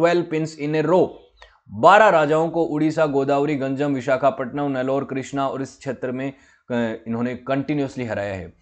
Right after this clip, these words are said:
तो ये इनका one of the greatest campaign माना जाता है। उसके अलावा अगर उत्तर भारत की बात करें, जैसे मैंने अभी बताया था इन राजाओं के नाम, तो इसमें इन्होंने नौ राजाओं को एक साथ हराया था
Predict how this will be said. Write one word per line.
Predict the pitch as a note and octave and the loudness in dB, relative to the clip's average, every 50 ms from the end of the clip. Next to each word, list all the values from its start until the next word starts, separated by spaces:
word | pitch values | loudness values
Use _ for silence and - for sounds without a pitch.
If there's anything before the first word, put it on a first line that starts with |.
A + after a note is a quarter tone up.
| - - - _ _ _ | -20 -20 -20 _ _ _
तो | - D3 | -2 -2
ये | C#3 B2+ C#3 E3+ | 0 2 2 2
इनका | F3 A#2+ D#3+ D#3+ D3+ D#3+ D#3+ | 2 0 -2 -2 0 2 2
one | D3+ D3 D3+ D#3 | 2 2 0 -2
of | D3+ | -2
the | C#3 C#3 C#3+ B2 | -2 -2 -2 -2
greatest | G2+ G#2 B2 C#3 C#3 - - F3+ F3+ F3+ - | -2 -2 -2 -2 -2 0 -2 -4 -4 -4 -2
campaign | - D#3 C#3+ D3 C#3 D3 D3+ D3+ | -2 0 0 0 0 -2 -2 0
माना | C#3+ C#3 C#3 C#3+ C#3 | 0 0 0 0 0
जाता | C#3 C3+ C3 C#3+ C3+ | 0 0 0 -2 -2
है। | C3+ C#3 C3 | -2 -2 -2
उसके | C#3 C#3 - - | -4 -4 -2 -2
अलावा | D3 C#3+ C#3+ C#3+ C#3+ D3 D3 D3 C3+ - - - - - - _ _ - | 2 2 4 4 4 4 4 4 2 -2 -8 -20 -20 -20 -20 _ _ -4
अगर | - C#3 C#3 D#3 | 0 2 2 2
उत्तर | D#3 D#3 D3+ - F3+ E3 | 2 0 0 2 2 2
भारत | C#3+ C3+ C#3 C#3+ C#3+ - | 4 6 6 4 4 2
की | - D#3 | 0 2
बात | C#3+ C#3+ C#3+ C#3 | 4 4 2 2
करें, | - D3+ D#3 D3 | 2 -2 0 0
जैसे | D3+ D3 - D#3 | -2 -2 -2 -2
मैंने | D3+ D3 D3 C#3 | -4 -2 -2 -2
अभी | C3 C3 D3 D3 | -2 -2 0 0
बताया | C#3 C3 A2+ C#3+ D3 D3+ | 0 0 2 2 2 2
था | D3 D#3 | 2 0
इन | D3 C#3 | 2 2
राजाओं | C3 C3 B2+ C#3 C3+ C#3 | 2 2 2 2 -2 -2
के | C#3 C#3 | -2 -2
नाम, | B2+ C3 C3+ C#3+ D3 C#3 | -2 -2 0 -2 -2 -2
तो | D3 D3+ | -2 -2
इसमें | - C#3+ C#3 - E3 E3+ F3 E3 | -2 -4 -6 -6 -4 -4 -2 -2
इन्होंने | D3 D3+ D3 D3+ D#3+ D#3 | -2 -4 -2 -2 -2 -2
नौ | D3+ C#3+ C#3+ D3+ E3 F3 | 0 2 2 4 4 6
राजाओं | D#3+ D3 C#3+ C#3 C#3+ D3 D3 C#3+ | 6 4 4 4 2 0 -2 -2
को | D3+ C#3 | 0 -2
एक | C3+ A#2+ - | -2 -2 -2
साथ | - B2+ B2 B2 A#2+ | -2 -2 -2 -2 -2
हराया | G#2+ G#2+ G#2+ G#2+ A2 | -4 -2 -2 -2 -4
था | - C3+ D3 E3+ - - | -4 -6 -6 -8 -8 -14